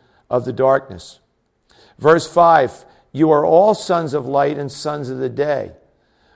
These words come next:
We are not of the night nor of the darkness." You are children of light, everybody, if you're a believer in Christ. You're children of the day.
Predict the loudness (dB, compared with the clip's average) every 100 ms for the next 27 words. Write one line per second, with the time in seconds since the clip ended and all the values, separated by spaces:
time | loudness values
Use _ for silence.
0 | _ -4 2 4 2 -2 0 0 2 0
1 | -2 -8 -8 -6 -6 -6 -10 _ _ _
2 | -10 -6 -6 -8 -10 -6 -4 -4 -10 -20
3 | -20 _ _ _ _ _ _ _ _ _
4 | _ _ _ _ _ _ _ _ _ -16
5 | -10 -8 -8 -12 -16 -16 -16 -14 -18 -20
6 | -20 -18 -16 -14 -16 -18 -18 -18 -16 -16
7 | -20 _ _ -20 -14 -10 -10 -12 -12 -14
8 | -14 -16 -20 -18 -18 -20 -10 -8 -8 -10
9 | -16 -14 -14 -16 -18 -20 -20 -20 -20 -20
10 | -20